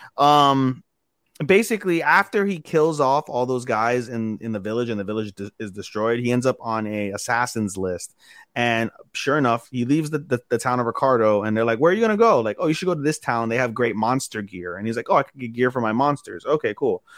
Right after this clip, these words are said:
So he goes there, and along the way, he feels and he senses, and of course, he's being followed by two assassins. Um, the two assassins we see at the end of the previous episode before that. Anyway, they follow him. They're trying to figure out, like, "Oh, he's just a tamer. How did he end up on our list?"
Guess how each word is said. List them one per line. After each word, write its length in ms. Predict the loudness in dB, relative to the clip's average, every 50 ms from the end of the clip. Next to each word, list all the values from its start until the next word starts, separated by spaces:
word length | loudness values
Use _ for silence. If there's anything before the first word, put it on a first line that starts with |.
| -20 -14 -2
So 120 | 2 4
he 80 | 6 8
goes 220 | 8 8 8 6
there, 220 | 6 4 4 4 4
and 80 | 4
along 240 | 4 4 4 4 4
the 60 | 2
way, 360 | 4 4 6 6 4 2 0 -4 _ _ _ _ -14 _
he 160 | 0 2 2
feels 460 | 2 2 4 6 6 8 6 6 4
and 100 | 4 2
he 60 | 2 2
senses, 340 | 0 0 0 0 0 0
and 120 | 0 0 0
of 100 | 0 2
course, 220 | 0 0 0 0
he's 80 | -4 -4
being 180 | -2 -2 0
followed 340 | 0 2 2 4 4 2 2
by 140 | 2 0 0
two 180 | 0 -2 -4 -4
assassins. 680 | -2 0 2 2 2 2 0 -4 -8 -8 -10 -12 -16 _ _ _ -20 -20 -20 -20 -10 -4
Um, 480 | 0 2 4 4 4 4 4 2 0 -2 -4
the 80 | -6 -2
two 140 | 0 2 2
assassins 360 | 4 2 0 0 -2 -8 -10
we 80 | -10
see 200 | -8 -4 -4 -4
at 100 | -4 -4
the 240 | -6 -10 -10 -10 -10 -8
end 240 | -6 -4 -4 -4
of 160 | -4 -4 -6 -6
the 300 | -6 -6 -4 -6 -6 -10
previous 360 | -10 -8 -8 -6 -6 -4 -4
episode 360 | -6 -6 -4 -4 -4 -4 -4
before 260 | -6 -6 -4 -4 -2 0
that. 300 | 0 0 0 -2 -4 _ -18 -20 -12 0
Anyway, 280 | 4 6 8 8 8 8
they 60 | 8
follow 320 | 6 6 8 8 8 8 8
him. 120 | 8 6
They're 80 | 6 6
trying 140 | 6 4
to 40 | 4
figure 180 | 4 4 4 6
out, 60 | 6
like, 160 | 6 4 4
"Oh, 100 | 4 4
he's 140 | 2 2 2
just 160 | 0 -2 -2
a 60 | -4
tamer. 360 | -4 -2 -2 0 0 0 0 0
How 120 | 0 -2
did 120 | -2 -2 -2
he 80 | -2
end 120 | -2 -2 -2
up 140 | -2 -2 -2
on 100 | -2 -2
our 100 | 0 0
list?" 360 | 0 0 0 0 -4 -10